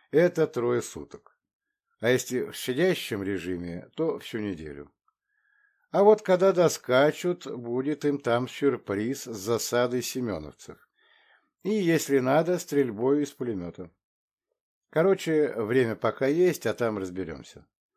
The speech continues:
Но одно могу сказать. Этой ветви Голицыных не жить. Старшему поколению не жить вообще,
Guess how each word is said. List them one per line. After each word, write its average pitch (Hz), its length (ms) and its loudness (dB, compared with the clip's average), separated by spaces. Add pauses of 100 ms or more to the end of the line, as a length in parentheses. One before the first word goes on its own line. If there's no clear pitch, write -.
(720)
Но 175 360 2
одно 139 360 2
могу 90 300 -4
сказать. 87 580 -10 (460)
Этой 147 360 4
ветви 120 480 2
Голицыных 147 1080 -4 (120)
не 104 240 -4
жить. - 380 -12 (1700)
Старшему 147 800 0
поколению 98 680 -6
не 92 160 -4
жить 82 280 -12
вообще, 82 600 -4